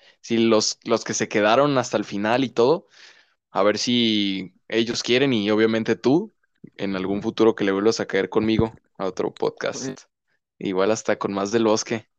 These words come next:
Speaker 1: Arre, pues ya está, bro. Pues
Speaker 2: Especial. Quiero mandar
Speaker 1: Dale,
Speaker 2: un mensaje
Speaker 1: dale.
Speaker 2: especial a, a Marifer Gómez.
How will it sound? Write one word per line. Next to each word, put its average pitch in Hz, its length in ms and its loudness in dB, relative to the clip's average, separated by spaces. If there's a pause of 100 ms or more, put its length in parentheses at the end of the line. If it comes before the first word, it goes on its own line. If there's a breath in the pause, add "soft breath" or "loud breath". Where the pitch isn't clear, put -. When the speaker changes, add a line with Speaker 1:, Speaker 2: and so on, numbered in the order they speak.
(380 soft breath)
Speaker 1:
Arre, 110 300 0
pues 98 200 -4
ya 101 80 2
está, 101 240 0
bro. 104 220 0 (1040)
Pues - 460 -6 (400)
Speaker 2:
Especial. 185 340 -8 (1000)
Quiero 165 180 0
mandar 185 180 2
Speaker 1:
Dale, 214 120 2
Speaker 2:
un - 20 6
mensaje - 140 4
Speaker 1:
dale. 110 120 0
Speaker 2:
especial 143 380 2
a, 131 540 4
a 135 60 2
Marifer 131 440 4
Gómez. 185 460 4